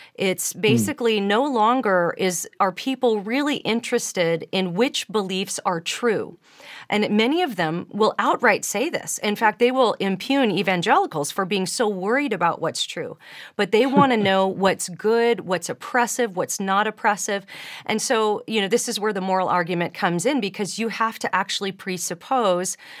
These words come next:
Speaker 1: a, a moral standard of good by which to say that historic Christianity, or even something like, uh, the atonement of Jesus, uh, penal substitutionary atonement is immoral, which many in, in those camps believe that that is an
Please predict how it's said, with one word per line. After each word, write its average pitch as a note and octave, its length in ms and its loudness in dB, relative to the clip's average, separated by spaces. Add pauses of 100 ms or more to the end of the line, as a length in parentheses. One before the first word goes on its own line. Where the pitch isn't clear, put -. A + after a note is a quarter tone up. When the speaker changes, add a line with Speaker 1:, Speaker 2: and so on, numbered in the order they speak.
(140)
Speaker 1:
a, G3+ 160 2 (100)
a F#3 140 2
moral F#3+ 560 2
standard G#3 640 -2
of D#3 220 -6
good G#3 400 2
by F#3 160 4
which F3+ 300 -2
to F3 120 -6
say G3+ 480 -2
that F3 320 2 (200)
historic F#3 480 -2
Christianity, F3+ 600 -2
or E3+ 100 0
even F#3 280 -2
something F#3 440 -4
like, E3 320 -4 (340)
uh, E3 240 2
the F#3+ 140 0
atonement F#3 480 0
of F3 120 -2
Jesus, F3+ 520 -4
uh, D3 220 -6
penal G3+ 260 -4
substitutionary F3+ 840 -4
atonement F#3+ 500 -2
is E3 140 -2
immoral, F3 520 -2
which E3+ 240 -2
many F3 360 -2
in, E3+ 240 -2
in E3+ 220 -2
those E3 200 0
camps - 380 -4
believe F3 320 -8
that - 220 -8
that E3 200 -2
is G3+ 220 2
an F3 140 -4